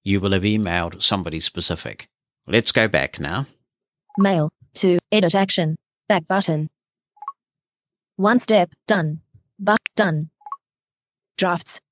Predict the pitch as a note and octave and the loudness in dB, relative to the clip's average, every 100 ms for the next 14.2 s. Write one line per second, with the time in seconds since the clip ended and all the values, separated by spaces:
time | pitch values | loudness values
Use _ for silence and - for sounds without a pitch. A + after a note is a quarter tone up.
0 | _ - G3+ A3+ E3+ D#3+ _ - A#2 F#2+ | _ -2 0 2 0 -2 _ 2 4 4
1 | - F#2 E2+ E2+ D2 B1+ - - - _ | 2 0 0 0 -2 -4 -12 -18 -20 _
2 | - G2 G#2 A2 B2+ D3 - G3+ G#3 _ | -8 0 2 4 4 2 2 2 0 _
3 | _ _ _ - A#3 B3 E3 D#3+ _ - | _ _ _ -4 -2 2 0 0 _ -8
4 | - D#4 - F3+ E3+ E3 - G3+ D#3+ - | -4 -4 -2 0 0 -2 -2 -2 -2 -6
5 | _ - C4 - A#2+ - G2 F#2+ F#2 F2+ | _ -2 0 2 0 2 0 0 -2 2
6 | B2 C3+ G2+ F2+ E2 - G#2+ E2 D2 F#2+ | 2 4 2 0 -2 -4 -2 -2 -2 -8
7 | - - G#2+ A2 F#2 G2+ A2 A#2 F#2+ G2 | -8 -4 -2 -2 -2 0 0 0 -2 -2
8 | F2+ G2 F#2 E2+ - E2+ - F#2 F2 A2 | 0 -2 -2 -2 -2 0 0 0 0 0
9 | - - F#2 E2 E2 - F#2 F#2 - F2 | 0 -2 0 0 -2 0 0 -2 -2 -4
10 | D#2+ E2+ - E2+ F#2 - E2 D#2 D#2 - | -2 -4 0 2 2 -2 -4 -4 -4 -6
11 | F#2+ F2 - D#2+ D#2 - B2 - A#2 A#2 | -4 -4 -4 -6 -6 -2 -2 0 0 0
12 | - - _ - G#2+ G#2+ E2+ E2+ E2 - | -6 -20 _ -2 -2 0 -2 -2 -6 -4
13 | - - F#2+ F2 F2 G#2 G2+ G2+ A2+ - | -4 -4 -4 -6 -2 0 2 2 0 -2
14 | D#2 | -2